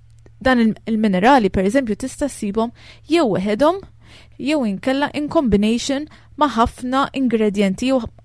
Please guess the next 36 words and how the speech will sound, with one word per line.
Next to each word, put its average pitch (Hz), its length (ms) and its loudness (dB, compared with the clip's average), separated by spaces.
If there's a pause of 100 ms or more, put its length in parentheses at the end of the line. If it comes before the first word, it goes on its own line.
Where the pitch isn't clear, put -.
(140)
ma' 269 120 -4
ħafna 226 280 -4
minerali 202 840 2
oħrajn. 185 600 2 (420)
Issa, 269 200 0
jekk 359 260 0
inti 277 280 -2
tgħid, 240 400 0 (280)
"Jien 320 240 -4
għandi, 220 320 -2
just 294 240 -4
għandi 220 260 -2
bżonn 262 340 0
ftit, - 480 -8
m'għandix 226 280 -2
bżonn 175 240 -6
ħafna, 175 300 -8
m'għandix 233 340 0
bżonn 208 460 -6
nixtri, 226 480 -10 (380)
em, 196 220 -6
prodott 233 580 0
bi 247 120 -4
dak 196 600 -4
l-ingredient 226 680 -2
specific, - 800 -2 (340)
just - 240 -8
irid 262 200 -6
ftit - 380 -12
minn 254 160 -10
kollox." 160 520 -4 (760)
Aħna 294 320 -2
qegħdin 240 240 -2
nitkellmu 208 420 -10
fuq - 160 -14
il-minerali. 185 760 -6